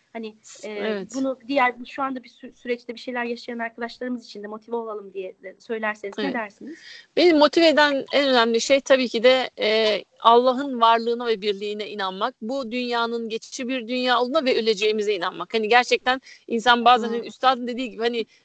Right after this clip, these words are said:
Speaker 2: e, i-, ölümü istemek hani şey olmasa isterdim, e, diyor. Yani insanın gerçekten o haddelere geldiği oluyor ama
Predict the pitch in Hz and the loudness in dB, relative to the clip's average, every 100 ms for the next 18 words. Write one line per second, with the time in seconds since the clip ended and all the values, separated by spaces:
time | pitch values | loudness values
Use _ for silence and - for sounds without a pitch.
0 | _ 226 226 _ - 233 - 254 285 339 | _ -6 -6 _ -12 -12 0 2 2 0
1 | 285 - 285 285 285 247 247 262 269 285 | -2 0 0 0 -4 -6 -4 4 6 4
2 | 262 233 311 - - - 269 240 247 - | 0 -2 -4 -4 -8 0 0 0 -10 -12
3 | 226 226 320 220 214 240 240 262 262 269 | -12 -8 -2 -2 -4 -10 -10 -8 -6 -6
4 | 254 - 254 220 247 247 247 240 240 233 | -8 -10 -8 -6 -2 -2 -2 0 0 0
5 | 247 254 269 349 381 294 | -6 -6 -4 -4 -2 -6